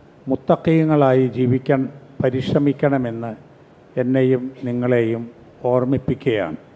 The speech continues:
അല്ലാഹു സുബ്ഹാനഹു വ തആല നമ്മെ എല്ലാവരെയും തഖ്വയുള്ളവരായി മുത്തഖീങ്ങളായി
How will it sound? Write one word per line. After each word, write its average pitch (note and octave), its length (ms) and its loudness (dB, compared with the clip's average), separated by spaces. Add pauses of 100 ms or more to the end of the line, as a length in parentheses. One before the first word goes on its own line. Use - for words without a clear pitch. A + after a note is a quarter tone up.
(380)
അല്ലാഹു B2 580 -2 (180)
സുബ്ഹാനഹു B2+ 640 0
വ A#2+ 120 0
തആല C3+ 440 0 (680)
നമ്മെ C3+ 260 0
എല്ലാവരെയും B2+ 800 0 (640)
തഖ്വയുള്ളവരായി B2 1040 2 (220)
മുത്തഖീങ്ങളായി C3 1040 -2